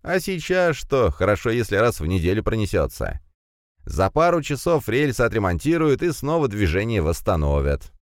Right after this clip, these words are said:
Три года назад один такой слетел с полотна и снес фундамент дома на Клемен-стрит.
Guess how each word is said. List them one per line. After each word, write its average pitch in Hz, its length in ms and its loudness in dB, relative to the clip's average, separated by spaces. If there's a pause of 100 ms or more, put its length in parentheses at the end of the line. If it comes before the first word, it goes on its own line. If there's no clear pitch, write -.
(520)
Три 76 220 0
года 85 240 2
назад 90 540 2
один 85 300 0
такой 87 320 0
слетел 85 500 0
с - 80 -10
полотна 90 500 0
и 92 80 0
снес 95 320 -2
фундамент 104 760 0
дома 104 360 2
на 101 140 0
Клемен-стрит. 104 1000 -2